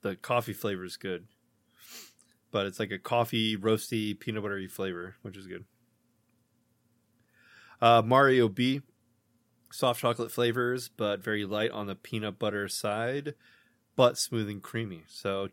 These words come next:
different opinions here. Mario gave it a three seventy-five,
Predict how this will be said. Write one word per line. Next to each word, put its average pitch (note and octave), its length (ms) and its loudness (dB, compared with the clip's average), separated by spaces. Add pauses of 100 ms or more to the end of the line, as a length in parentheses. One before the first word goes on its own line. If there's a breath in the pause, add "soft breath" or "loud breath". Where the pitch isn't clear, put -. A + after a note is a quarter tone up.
different E3+ 420 -2
opinions A#2+ 600 -6
here. F2+ 260 -6
Mario A#2 440 -2
gave A#2 200 -2
it A2+ 60 -2
a A2 40 -2
three A#2+ 200 -4
seventy-five, A2+ 720 -4